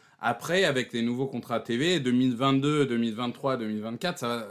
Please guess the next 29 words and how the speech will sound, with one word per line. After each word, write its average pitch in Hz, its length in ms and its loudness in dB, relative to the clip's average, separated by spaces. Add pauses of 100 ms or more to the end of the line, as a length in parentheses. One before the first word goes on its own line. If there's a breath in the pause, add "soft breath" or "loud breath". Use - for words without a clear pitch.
(120)
largement 131 400 0
augmenter. 131 280 0
Donc 117 200 -6
on, 135 260 0
on, 135 240 0 (160)
on 139 340 0
se 143 200 -4
donne 196 480 2 (880)
l-, 123 340 2
une 196 200 4
année 170 300 2
pour 127 340 -4
vérifier 156 600 -2
que 131 160 -2
tout 131 260 -8
ça 143 280 0
va 117 160 0
bien, 123 260 -2
que 139 80 -12
les 127 100 -2
stades 123 280 -6
sont 107 180 -8
pleins, 131 320 -2
que 135 120 -4
des 110 120 -2
revenus 113 340 -2
reviennent, 110 400 -2
et 101 120 -8
cetera. 107 640 -4